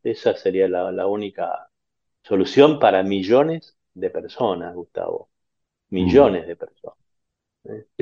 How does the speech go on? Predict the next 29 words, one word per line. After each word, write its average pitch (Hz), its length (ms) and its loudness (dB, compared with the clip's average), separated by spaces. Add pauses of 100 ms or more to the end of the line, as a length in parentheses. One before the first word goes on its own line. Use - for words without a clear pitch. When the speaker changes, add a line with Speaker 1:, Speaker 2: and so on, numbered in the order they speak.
(120)
Speaker 1:
Hay 104 140 0
mucha 127 340 4
gente 98 360 -2
viviendo 98 400 -2
en 90 60 -4
la 90 120 -4
calle - 340 0 (480)
y 104 100 -2
no 131 140 -2
son 127 320 2
gente 98 520 0
indigente, 92 1080 -2
¿eh? 120 120 -12 (520)
La 113 120 4
vez 139 120 2
pasada 131 440 4
había 98 200 0
un 95 60 -6
señor 120 540 0 (760)
en 95 120 -6
un 95 100 -6
colect-, 95 420 0
en 98 500 -10
un, 98 180 -10
en 95 120 -8
un 104 260 -8
colectivo 92 560 2
que 92 120 0
decía, 92 460 -4